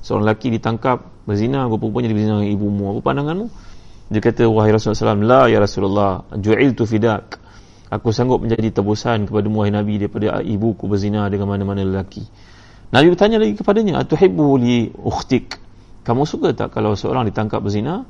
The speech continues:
dibawa ke muka pengadilan, rupa-rupanya perempuan itu kakakmu sendiri ataupun adik perempuanmu, apakah kau suka?"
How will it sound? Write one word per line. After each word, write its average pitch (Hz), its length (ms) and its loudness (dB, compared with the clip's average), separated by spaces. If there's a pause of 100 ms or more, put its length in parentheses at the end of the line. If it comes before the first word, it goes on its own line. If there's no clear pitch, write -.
(380)
dibawa 165 320 4
ke 143 80 -2
muka 139 240 -2
pengadilan, 147 480 -2
rupa-rupanya 143 560 -2
perempuan 139 320 -2
itu 139 400 -2
kakakmu 123 480 2
sendiri 104 320 0
ataupun 127 320 0
adik 123 160 0
perempuanmu, 107 480 0
apakah 170 320 -2
kau 170 80 2
suka?" 151 320 -2